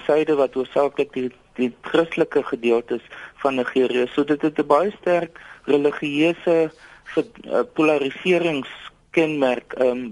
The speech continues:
binne Nigerië. En dit is as gevolg daarvan teenoor byvoorbeeld vroeër jare met die Biafra-oorlog, ehm, en die ander, die probleme in die Niger Delta wat gegaan het oor streeksgebonde probleme. Die, in die Niger Delta was dit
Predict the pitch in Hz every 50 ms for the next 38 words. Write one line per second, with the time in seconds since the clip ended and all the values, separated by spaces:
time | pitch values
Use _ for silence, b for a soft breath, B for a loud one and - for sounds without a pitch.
0 | 110 123 139 143 151 151 147 143 131 120 - - 127 123 117 123 127 131 127 127
1 | 131 127 - 147 143 - - - 139 - - 143 - - 151 147 - - 131 139
2 | 151 151 - - 143 147 B B B B B _ - 196 196 196 196 190 175 170
3 | 170 160 - - 185 170 170 160 160 - - 175 170 170 160 160 151 147 143 135
4 | 135 139 135 135 135 135 127 131 131 131 127 135 135 - - 147 139 135 - 139
5 | 147 139 135 139 135 127 - - B B B B B B B B - - 135 131
6 | 135 131 - - - 143 139 135 139 139 139 - - - 156 160 156 147 139 139
7 | - _ - 135 127 - - 135 131 127 131 143 143 147 143 143 135 117 127 127
8 | 127 127 127 127 127 123 - - 110 127 131 139 147 143 - 147 139 _ _ _
9 | _ _ _ - 151 - - 147 135 131 - B B B B B B B - 135
10 | 135 - - 147 - - 151 151 151 147 147 - 143 147 139 - - - - 175
11 | 190 185 175 - - - - 151 135 127 123 127 127 127 131 127 123 - - 131
12 | 123 120 120 123 117 117 120 113 113 123 120 120 123 - 120 123 120 123 123 127
13 | 135 143 143 151 147 139 131 139 131 131 135 - - 135 131 127 123 - - 120